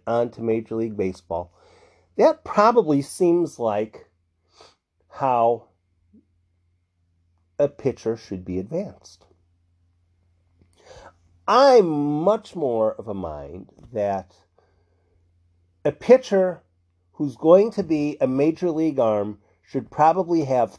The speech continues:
three completely valid major league pitches. Three completely valid major league pitches before he steps foot on a major league rubber. If he doesn't have three major league pitches before he steps foot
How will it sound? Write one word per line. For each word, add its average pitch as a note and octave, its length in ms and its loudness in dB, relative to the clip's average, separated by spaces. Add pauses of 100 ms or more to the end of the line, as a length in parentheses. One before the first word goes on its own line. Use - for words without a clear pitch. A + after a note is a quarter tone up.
three F#3 600 2 (100)
completely D3+ 680 -8
valid F2+ 640 -2 (1040)
major B2+ 340 -2
league A2+ 240 -4
pitches. - 460 -14 (480)
Three A3 360 4
completely F3+ 640 -2
valid C#3 380 4
major C3 300 -4
league A#2+ 240 -6
pitches G2+ 360 -10 (200)
before D#3 300 -2
he D#3+ 40 -2
steps C#3 340 -4
foot A#2 240 -6
on G#2+ 140 -4
a G#2+ 40 -6
major G2 280 -8
league F#2 220 -8
rubber. C#2 320 -14 (3000)
If B2+ 200 0
he F3 160 -2
doesn't F3 280 2
have D3+ 240 -2
three C#3+ 260 -6
major C#3+ 340 -2
league D3 260 -6
pitches F#2 380 -8
before G2+ 360 -6
he G2+ 100 -4
steps - 480 -6
foot G#2+ 360 -2